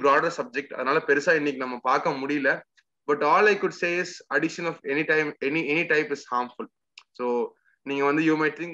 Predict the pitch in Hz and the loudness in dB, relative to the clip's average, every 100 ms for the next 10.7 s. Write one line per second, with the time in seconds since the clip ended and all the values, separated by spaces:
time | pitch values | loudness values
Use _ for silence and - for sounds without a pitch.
0 | 151 139 131 131 151 151 147 143 131 135 | -8 -6 -6 -6 -4 -4 -6 -10 -8 -10
1 | 117 127 123 - 117 _ 131 123 123 - | -6 -6 -6 -8 -12 _ -12 -12 -14 -14
2 | 123 127 123 123 120 135 175 _ _ _ | -8 -6 -6 -8 -6 -8 -10 _ _ _
3 | _ _ 139 139 147 180 185 185 - 185 | _ _ -8 -8 -8 -6 -4 -4 -2 -2
4 | 175 165 156 147 175 185 - _ _ _ | 0 -2 -2 -4 -4 -4 -6 _ _ _
5 | _ _ 117 131 131 131 143 160 185 156 | _ _ -8 -8 -8 -8 -2 0 0 -2
6 | 156 - 151 165 170 165 139 135 127 - | -4 -4 -10 -8 -6 -8 -10 -10 -10 -12
7 | - 131 170 - _ _ _ 117 127 131 | -14 -10 -10 -12 _ _ _ -8 -6 -4
8 | 135 143 160 135 143 147 147 - 135 143 | -6 -4 -4 -4 -6 -6 -8 -8 -6 -6
9 | 151 156 175 - - 139 127 120 113 - | -6 -10 -10 -14 -18 -12 -8 -6 -8 -10
10 | _ _ _ 135 143 170 | _ _ _ -8 -2 0